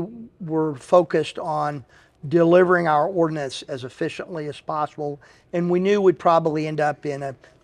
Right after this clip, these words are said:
a close air support scenario pretty quickly thereafter. Interestingly,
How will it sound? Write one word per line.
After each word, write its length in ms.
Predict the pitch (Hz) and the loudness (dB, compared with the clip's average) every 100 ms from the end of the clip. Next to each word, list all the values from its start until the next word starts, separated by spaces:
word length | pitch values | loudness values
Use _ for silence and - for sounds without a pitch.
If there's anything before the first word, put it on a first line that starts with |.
| 151 | -8
a 80 | |
close 380 | - 175 165 - | -4 0 0 -2
air 160 | 156 151 | -4 -6
support 600 | - 143 - 151 143 - _ _ _ | -8 -12 -8 -6 -8 -12 _ _ _
scenario 680 | _ - 160 147 143 143 143 | _ -8 -6 -2 -2 -2 -2
pretty 260 | 139 170 147 | -4 -6 -6
quickly 640 | - 160 139 143 143 135 - _ _ _ - | -8 -10 -8 -8 -10 -10 -14 _ _ _ -10
thereafter. 880 | 143 139 135 131 135 131 143 135 127 _ _ _ _ | -4 -2 -2 -2 -6 -8 -8 -8 -10 _ _ _ _
Interestingly, 840 | 185 170 - 180 160 165 151 151 | -4 -4 -6 -4 -2 0 0 -4